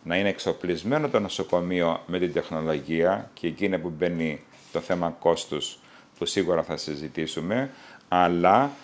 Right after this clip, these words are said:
αυτό δεν είναι η δική μου δουλειά. Η δική μου δουλειά δεν είναι να πω αν είναι ακριβό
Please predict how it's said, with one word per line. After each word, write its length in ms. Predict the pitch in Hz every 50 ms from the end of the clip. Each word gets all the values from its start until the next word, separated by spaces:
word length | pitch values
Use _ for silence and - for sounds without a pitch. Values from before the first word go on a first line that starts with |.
| - - - -
αυτό 420 | 87 85 - - - 110 113 113
δεν 140 | 117 143 151
είναι 140 | 151 131 117
η 40 |
δική 240 | 98 90 78 82 90
μου 100 | 82 80
δουλειά. 360 | 78 76 73 71 76 76 78 -
Η 60 | -
δική 180 | 82 87 90 113
μου 100 | 113 110
δουλειά 280 | 101 104 110 123 123 120
δεν 200 | 117 127 131 139
είναι 180 | 139 127 120
να 180 | 110 104 98 92
πω 220 | - - 101 95
αν 100 | 92 95
είναι 140 | 95 95 92
ακριβό 760 | 90 - - - 90 78 78 90 95 95 90 85 78 78 -